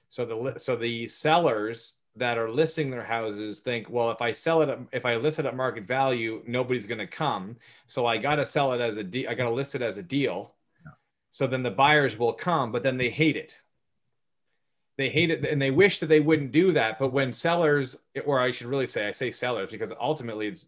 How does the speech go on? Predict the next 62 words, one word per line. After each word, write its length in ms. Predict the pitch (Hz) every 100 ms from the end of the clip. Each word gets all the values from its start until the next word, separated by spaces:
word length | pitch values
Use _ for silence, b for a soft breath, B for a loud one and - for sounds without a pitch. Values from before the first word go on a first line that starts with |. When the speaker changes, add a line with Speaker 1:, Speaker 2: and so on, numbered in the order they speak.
| -
Speaker 1:
it's 160 | 104
not 140 | 151 123
the 60 |
sellers 360 | 113 131 127 104
that 100 | 107
are 80 | 98
setting 280 | 123 110 95
the 100 | 90
price. 520 | 123 92 92 - - b b
It's 160 | 113 -
the, 60 | 120
it's 200 | 120 -
the 100 | 117
listing 380 | 139 - 123
agents 360 | 104 101 101 98
that 100 | 107
are, 100 | 98 - -
that 120 | 110
are 200 | 98 90 b b _ -
dictating 420 | 139 143 135 113
Speaker 2:
Uh, 40 |
Speaker 1:
the 40 | 107
Speaker 2:
let's 140 | -
Speaker 1:
strategy. 500 | _ 127 131 113 -
Speaker 2:
face 200 | 123 -
it, 140 | 107 - -
it's 160 | 127 127
a 40 |
combination 580 | 120 131 117 110 101 95
of 100 | 80
both. 260 | 80 71 - _
There's 240 | 113 127 123
a 60 |
lot 260 | 117 117 113
of 60 | -
Speaker 1:
Oh. 220 | - 101
Speaker 2:
sellers 200 | 101 101
that 140 | 101
like, 260 | 101 - -
like 180 | 104 - -
to 100 | 98
dictate, 560 | 104 - - 98 98
and 120 | 110 113
whatever 300 | 147 143 131
we 160 | 123
tell 300 | 113 123 113
them, 280 | 92 98 - b b _
you 180 | - 123
know, 320 | 110 110 113 104
the 60 |
same 240 | - 120 117
thing 120 | 107
applies. 340 | 117 101 87
They'll 100 | 92
probably, 300 | - 104 101
and 160 | 139 123
it 80 | 113
goes 180 | 127 120
on 100 | 110
both 200 | 113 -
spectrums, 600 | - 190 196 80 76 90
right? 240 | 107 131